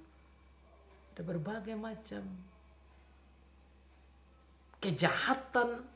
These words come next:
yang dilakukan oleh si perempuan pelacur besar dan si kota Bible ini dan kerajaan jahat ini, kerajaan iblis ini dan pengikut-pengikutnya ini dan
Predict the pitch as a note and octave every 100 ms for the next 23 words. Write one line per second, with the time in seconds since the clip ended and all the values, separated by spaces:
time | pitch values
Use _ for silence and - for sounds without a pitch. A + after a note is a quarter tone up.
0 | - - F#3+ D#3+ D3+ D3 - C#4+ - -
1 | A#3+ A3+ - - G#3+ G3+ F#3+ - - A3+
2 | - - F#3+ F#3 F3 E3+ G#3+ G#3 F3+ F#3+
3 | F3+ F3+ - F3 C#3+ D#3+ - C4+ C4+ C#4
4 | A3 G#3 F#3 - F3 D3 - - - A3
5 | A3 E3+ C#3+ F#3 A#3 G3 G#3+ G3 F#3+ -
6 | - - G#3+ - B3+ D#4 D#4 D4 A#3 F#3+
7 | F3 G#3 G3 E3 A3 F3+ F3 C#3 A#3 A#3+
8 | G#3 A3+ C#4+ C#4 A#3+ G#3 E3+ E3+ E3+ B3+
9 | A3+ G#3+ F#3 B3+ C#4 - F#3 F#3 A3 D#4
10 | E4 A3 A#3 G#3+ G3+ G3 F#3+ C4 C4+ F#3